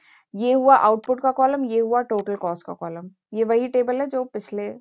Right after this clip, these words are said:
स्लाइड में हमने यूज़ की है। ठीक है, ज़ीरो पे ट्वेंटी है टोटल कॉस्ट, वन पे थर्टी है, टू पे थर्टी एट है, थ्री पे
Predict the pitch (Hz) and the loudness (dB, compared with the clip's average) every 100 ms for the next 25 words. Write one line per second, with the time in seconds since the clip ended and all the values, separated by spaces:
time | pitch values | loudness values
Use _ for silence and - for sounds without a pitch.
0 | _ - 202 185 196 196 214 208 175 - | _ -8 -6 -6 -8 -10 -10 -10 -12 -14
1 | 175 180 185 _ _ _ _ - 233 311 | -16 -16 -18 _ _ _ _ -10 -6 -4
2 | 370 _ - _ 185 226 254 277 285 269 | -6 _ -20 _ -4 -2 0 2 0 0
3 | 247 226 247 254 240 226 226 220 214 208 | -2 0 0 0 0 -2 -2 -2 -2 -4
4 | 208 _ - 185 220 226 240 233 214 208 | -8 _ -10 -2 -2 0 -2 0 -8 -6
5 | 214 220 214 208 - 220 220 233 226 202 | -6 -4 -4 -6 -8 -8 0 -2 -2 -8
6 | 190 202 196 196 196 190 _ 214 214 214 | -6 -6 -6 -6 -8 -8 _ -10 -6 -4